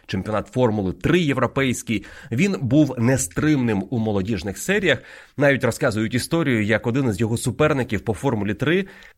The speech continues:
намагаючись хоч якось спинити Проста на трасі, зачинив його на балконі у готельному номері. Прост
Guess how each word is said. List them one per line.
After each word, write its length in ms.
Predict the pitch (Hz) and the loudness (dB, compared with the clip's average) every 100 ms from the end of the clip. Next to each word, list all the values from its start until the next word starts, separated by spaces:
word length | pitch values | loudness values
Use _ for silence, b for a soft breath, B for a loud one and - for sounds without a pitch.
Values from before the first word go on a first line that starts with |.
| - | -4
намагаючись 640 | 104 107 131 117 123 - | -2 2 2 0 -2 -4
хоч 260 | - 127 147 | -2 -2 0
якось 340 | 143 120 - - | 0 -2 -6 -8
спинити 580 | - 147 143 107 104 | 0 2 4 2 -2
Проста 640 | 92 - 131 117 - 101 87 | -4 0 0 0 -2 -2 0
на 180 | 101 90 | -2 -2
трасі, 600 | - 147 185 - 147 - B B B | 0 2 2 0 -2 -2 B B B
зачинив 380 | 139 196 202 170 | 0 2 4 4
його 200 | 147 139 | 2 4
на 120 | 135 | 4
балконі 680 | 139 131 131 151 131 123 110 | 2 0 2 2 4 4 2
у 500 | 123 120 117 113 113 | 2 0 2 0 0
готельному 640 | 101 127 127 110 98 98 101 | 2 2 4 2 2 0 0
номері. 520 | 120 123 90 82 - - b b b b - | 2 4 2 0 -4 -12 b b b b -2
Прост 460 | 143 165 165 - | 2 2 2 -4